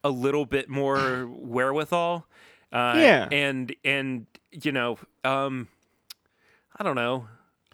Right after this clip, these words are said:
Speaker 1: I, I feel
Speaker 2: Well
Speaker 1: like, I feel like I could reasonably take maybe five or six.
Speaker 2: It's just that my usual co-host apps just really, it's like,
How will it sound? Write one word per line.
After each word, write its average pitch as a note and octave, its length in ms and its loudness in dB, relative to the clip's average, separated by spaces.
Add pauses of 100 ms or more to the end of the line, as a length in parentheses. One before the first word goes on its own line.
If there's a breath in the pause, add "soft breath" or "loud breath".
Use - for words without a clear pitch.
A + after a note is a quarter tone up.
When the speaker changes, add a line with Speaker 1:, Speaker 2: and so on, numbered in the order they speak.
Speaker 1:
I, C3 200 0
I C#3+ 120 2
feel D#4 160 8
Speaker 2:
Well E4 100 10
Speaker 1:
like, E3+ 320 0
I C#3+ 120 0
feel A#3+ 260 0
like E3+ 260 0
I C#3+ 120 2
could C#3 220 -2
reasonably C3+ 680 0
take B2 380 0
maybe B2+ 260 0
five A#2+ 300 0
or A#2+ 80 -4
six. - 520 -4 (760 loud breath)
Speaker 2:
It's A#3 200 6
just D#4+ 160 6
that E4 180 6
my D4 100 6
usual A#3+ 540 8
co-host G#3 600 6
apps F#3 560 2
just - 260 2
really, G3+ 640 10 (1080 soft breath)
it's - 180 -4
like, B3 200 6